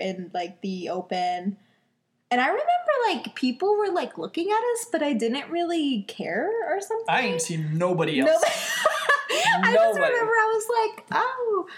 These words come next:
Speaker 1: like, while we were going down on you guys. But I just thought it was fine, which, I mean, I guess it was fine. Nobody,
Speaker 2: Yeah, no one
Speaker 1: like,
Speaker 2: got
Speaker 1: told
Speaker 2: mad
Speaker 1: us to
Speaker 2: at us,
Speaker 1: do
Speaker 2: yeah.
Speaker 1: anything.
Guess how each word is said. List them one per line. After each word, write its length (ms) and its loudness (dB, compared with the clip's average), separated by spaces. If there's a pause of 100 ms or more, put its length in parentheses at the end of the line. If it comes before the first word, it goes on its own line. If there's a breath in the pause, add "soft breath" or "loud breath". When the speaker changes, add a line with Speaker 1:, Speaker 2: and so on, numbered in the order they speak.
(160 loud breath)
Speaker 1:
like, 140 0
while 180 0
we 120 -2
were 80 -4
going 300 -4
down 280 0
on 120 -6
you 120 -4
guys. 300 0
But 100 0
I 80 2
just 200 0
thought 200 4
it 80 -2
was 200 -2
fine, 480 0
which, 100 -2
I 100 4
mean, 140 0
I 60 0
guess 180 0
it 80 2
was 120 -2
fine. 160 2
Nobody, 200 2
Speaker 2:
Yeah, 40 0
no 80 0
one 80 0
Speaker 1:
like, 40 -4
Speaker 2:
got 60 4
Speaker 1:
told 140 2
Speaker 2:
mad 100 2
Speaker 1:
us 80 -2
to 80 0
Speaker 2:
at 80 0
us, 60 2
Speaker 1:
do 140 -2
Speaker 2:
yeah. 200 -2
Speaker 1:
anything. 300 -6